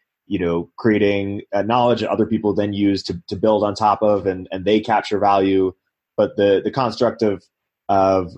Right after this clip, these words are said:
of sort of value creation and, and value capture, and, and sometimes the,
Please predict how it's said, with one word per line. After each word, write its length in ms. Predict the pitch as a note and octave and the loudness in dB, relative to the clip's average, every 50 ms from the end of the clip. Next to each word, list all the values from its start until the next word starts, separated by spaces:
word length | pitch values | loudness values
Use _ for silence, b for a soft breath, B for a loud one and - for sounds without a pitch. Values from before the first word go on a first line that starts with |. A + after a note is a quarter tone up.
| - | -2
of 200 | - G2+ F#2+ F2 | -2 -2 0 0
sort 140 | F2+ A2 G2+ | 0 0 0
of 60 | F2 | 2
value 300 | F#2+ G#2 G#2 G#2 G2+ G2 | 2 2 2 2 2 0
creation 460 | - - - G#2 G2+ F#2+ - G#2+ G2 | -2 0 0 0 0 0 -2 -4 -4
and, 200 | F#2 F#2 F2+ E2+ - | -6 -6 -8 -8 -8
and 100 | G2 F#2+ | -4 -2
value 220 | F#2+ F#2+ G2 F#2 | 0 2 2 0
capture, 440 | - G#2 F#2+ F2+ - - G2 F#2 F2+ | 0 0 -2 -2 -2 -2 -2 0 0
and, 200 | F2 E2+ E2+ E2 - _ _ _ _ - | -2 -4 -6 -10 -14 _ _ _ _ -20
and 80 | F#2+ - | -10 -8
sometimes 420 | - E2+ - G2 F#2+ F#2 E2+ - | -8 -4 -4 -4 -4 -4 -8 -12
the, 120 | - F2 | -18 -20